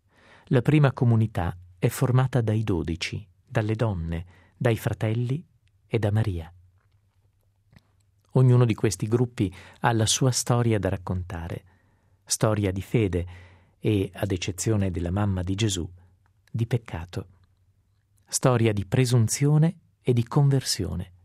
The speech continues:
I dodici hanno alle spalle tre anni di intimità con Gesù, del quale hanno capito ben poco.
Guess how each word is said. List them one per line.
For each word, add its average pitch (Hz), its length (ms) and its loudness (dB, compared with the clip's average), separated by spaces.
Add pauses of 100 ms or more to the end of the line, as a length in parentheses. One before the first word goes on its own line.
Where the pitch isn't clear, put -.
(1200)
I 139 120 2
dodici 123 540 4
hanno 104 240 2
alle 92 160 -2
spalle 107 520 0
tre 117 260 0
anni 127 320 4
di 107 120 0
intimità 104 540 0
con 98 220 -2
Gesù, 92 320 -4 (720)
del - 240 -2
quale 98 640 -4 (220)
hanno 110 200 4
capito 110 420 0
ben 104 320 0
poco. 87 460 -10